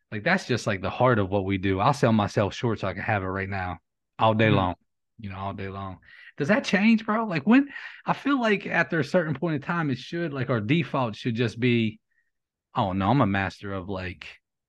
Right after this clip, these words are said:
Speaker 1: I can wait." You know, like, when do we become, when do we graduate to that, bro? When it, when it's like, when it's like, "Nah,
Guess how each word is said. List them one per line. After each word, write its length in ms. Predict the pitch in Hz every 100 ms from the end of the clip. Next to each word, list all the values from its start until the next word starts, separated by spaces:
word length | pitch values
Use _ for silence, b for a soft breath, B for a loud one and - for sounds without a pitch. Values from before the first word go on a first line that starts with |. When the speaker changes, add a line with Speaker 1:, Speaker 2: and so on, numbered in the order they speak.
| _
Speaker 1:
I 100 | -
can 180 | 117 107
wait." 300 | 90 90 90 _ _ _ _ _ _
You 140 | - 185
know, 180 | 160 165
like, 200 | 180 180
when 140 | 277
do 80 | 285
we 140 | 277
become, 500 | 262 233 - 220 202
when 140 | 185 233
do 80 |
we 120 | 247 202
graduate 600 | 160 175 190 165 135 117
to 80 | 104
that, 240 | 104 95
bro? 220 | 101 113
When 200 | 120 131
it, 200 | 143 139
when 120 | 135
it's 180 | 143 135
like, 280 | 139 123 113 - B B
when 160 | - 131
it's 140 | 123
like, 340 | 139 113 107 - b b b _ _ -
"Nah, 300 | 208 180